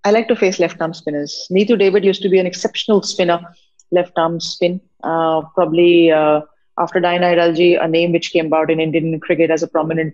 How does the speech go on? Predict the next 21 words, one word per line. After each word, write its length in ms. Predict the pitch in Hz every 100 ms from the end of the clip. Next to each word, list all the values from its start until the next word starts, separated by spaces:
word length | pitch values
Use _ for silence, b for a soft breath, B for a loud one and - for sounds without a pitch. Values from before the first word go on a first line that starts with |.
| -
name, 340 | 156 160 160
uh, 340 | 147 151 143 139 - _
has 120 | 160
been 160 | 151 160
Neetu 240 | 156 165
David, 320 | 156 151 160 - b b _ -
and, 300 | 156 151 147
uh, 320 | 151 147 147
which 140 | 160 160
will 160 | 160
rem-, 280 | 165 160 160 _ _ _
uh, 60 | 170
which 180 | 180 190
will 120 | 165
remain 280 | 170 175 165
very, 180 | 156
very 220 | 151 156 160
prominent 400 | 156 156 156 147
as 140 | 143
well 120 | 175
because 420 | 160 151 151 -